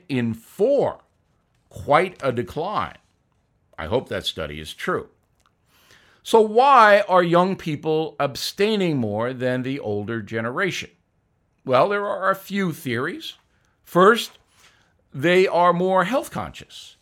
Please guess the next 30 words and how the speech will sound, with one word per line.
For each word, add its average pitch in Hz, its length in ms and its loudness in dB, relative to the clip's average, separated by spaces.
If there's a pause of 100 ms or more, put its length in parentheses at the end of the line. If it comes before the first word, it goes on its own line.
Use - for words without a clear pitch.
Education 143 600 -2
on 135 160 -2
substance 135 520 -2
abuse, 156 400 -2
far 190 300 4
more 90 160 -6
prevalent 90 520 -8
in 107 120 -12
schools 87 540 -10
than 82 120 -14
years 80 300 -10
ago. 73 400 -12 (840)
Social 180 380 4
media 202 400 6
also 180 300 6
playing 165 320 2
a 147 40 0
part 165 380 4
in 160 80 -12
keeping 143 380 -4
young 135 240 -2
people 131 720 -4
relatively 127 840 2
sober. 131 600 -6 (640)
With 135 220 -4
cameras 160 520 4
on 135 280 0 (120)
every 147 460 2
mobile 85 320 -10
device, 143 640 0